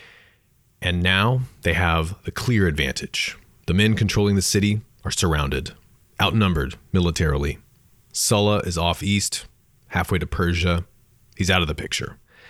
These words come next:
Now, up to this point, we've continually seen Sertorius playing the subordinate commander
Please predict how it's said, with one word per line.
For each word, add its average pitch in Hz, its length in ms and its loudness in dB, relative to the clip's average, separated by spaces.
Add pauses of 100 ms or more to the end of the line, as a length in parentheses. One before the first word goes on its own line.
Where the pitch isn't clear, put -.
(640)
Now, 139 300 -2
up - 120 -2
to 220 80 0
this 247 160 0
point, - 340 2
we've 123 160 2
continually 180 560 2
seen 104 380 2
Sertorius 82 680 2
playing 92 480 2 (140)
the 101 80 0
subordinate 120 520 0
commander 80 520 -4